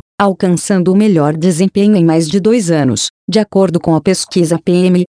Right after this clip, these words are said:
Índice de Gerentes de Compras, divulgada nesta quinta-feira, três. O avanço das vendas refletiu uma melhora significativa nas perspectivas econômicas do país.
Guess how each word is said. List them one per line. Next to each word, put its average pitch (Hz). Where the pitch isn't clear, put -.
Índice 185
de 160
Gerentes 185
de 170
Compras, 151
divulgada 170
nesta 170
quinta-feira, 214
três. 175
O 196
avanço 180
das 180
vendas 160
refletiu 196
uma 202
melhora 170
significativa 170
nas 160
perspectivas 165
econômicas 190
do 160
país. 190